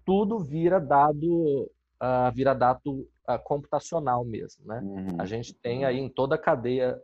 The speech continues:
Speaker 1: ah, ah, dos seres vivos, basicamente quatro componentes principais que formam a estrutura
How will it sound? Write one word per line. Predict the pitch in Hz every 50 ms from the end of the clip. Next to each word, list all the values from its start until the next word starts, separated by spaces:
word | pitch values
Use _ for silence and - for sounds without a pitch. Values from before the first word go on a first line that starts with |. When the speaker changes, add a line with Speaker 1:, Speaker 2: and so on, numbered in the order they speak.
| _ -
Speaker 1:
ah, | 117 117 - - -
ah, | 123 117 117 113
dos | 113 110 -
seres | - 123 117 117 107 101
vivos, | 110 117 127 123 135 147 143 - - - _ _ _ _ _ _ -
basicamente | 110 113 113 117 - - 139 123 117 117 127 123 - - _
quatro | - 127 123 127 139 - - 160 156 156 143 139 143 - _ _ _ _
componentes | - 127 123 120 139 120 120 120 120 - - - -
principais | - 123 123 - - - - - 113 117 131 151 143 147 -
que | - 135
formam | 123 _ - 120 120 127 135 135 131 123 120
a | 117 113
estrutura | 117 - - - 123 117 - - 120 120 117 117 113